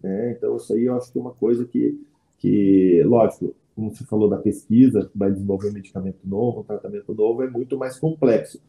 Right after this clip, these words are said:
Mas isso da inteligência artificial no gerenciamento de um hospital, de uma clínica,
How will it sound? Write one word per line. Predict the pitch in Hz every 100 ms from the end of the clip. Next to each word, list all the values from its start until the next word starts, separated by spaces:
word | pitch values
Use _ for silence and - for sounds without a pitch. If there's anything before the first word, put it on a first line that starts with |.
| _ _ -
Mas | 107 120 170 107
isso | 113 151 151
da | 117 104
inteligência | - 101 104 104 107
artificial | 101 - 101 - 101 104 101 - _ _ -
no | 104 113 131 156
gerenciamento | 135 127 127 113 92 90 104 120 107 101
de | 98
um | 98
hospital, | 95 - 95 - 95 95 98
de |
uma | 98 92
clínica, | 92 98 104 104 95 90 92 90